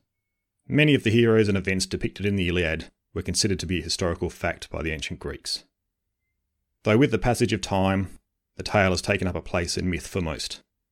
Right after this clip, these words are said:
Though in modern times, with the onset of archaeology as a profession, the past has been dug up and has been given newfound life to aspects of the Homeric poems.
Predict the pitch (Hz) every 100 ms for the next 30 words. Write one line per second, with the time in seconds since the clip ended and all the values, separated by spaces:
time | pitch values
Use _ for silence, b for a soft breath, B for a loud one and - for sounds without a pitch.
0 | _ _ _ _ _ - 107 113 120 120
1 | 107 95 95 92 87 95 - 90 107 113
2 | 101 113 95 98 95 98 82 80 82 78
3 | - 85 71 73 78 78 - _ _ -
4 | - 120 104 92 90 - 82 95 92 82
5 | 76 - _ _ _ _ - - 101 90
6 | 90 87 95 90 104 92 104 98 92 90
7 | 73 - - - - - - - - 82
8 | 90 85 80 - - 98 80 71 -